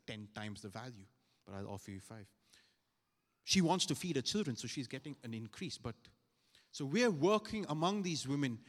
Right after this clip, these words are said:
by teaching them to read, teaching them to count, teaching them how to build a foundation. And this is done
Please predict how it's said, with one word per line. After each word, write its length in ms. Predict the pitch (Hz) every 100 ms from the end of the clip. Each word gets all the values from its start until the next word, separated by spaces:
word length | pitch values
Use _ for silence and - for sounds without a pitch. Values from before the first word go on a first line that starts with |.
| - -
by 140 | 143 143 -
teaching 360 | 202 185 202 160
them 180 | 143
to 160 | - 120 107 131
read, 400 | 160 107 - - _ _ _ _ _ _ -
teaching 280 | 202 196 156
them 140 | 147
to 80 | - -
count, 560 | 165 151 110 - - - _ _ _ _
teaching 320 | - 185 185 143
them 160 | 127 - -
how 280 | - 185 190 -
to 220 | 165 143 - - -
build 260 | 151 226 196
a 80 | 151
foundation. 880 | - 156 156 147 135 160 170 - 113
And 120 | 139
this 180 | 147 -
is 100 | 175
done 400 | 127 160 165 117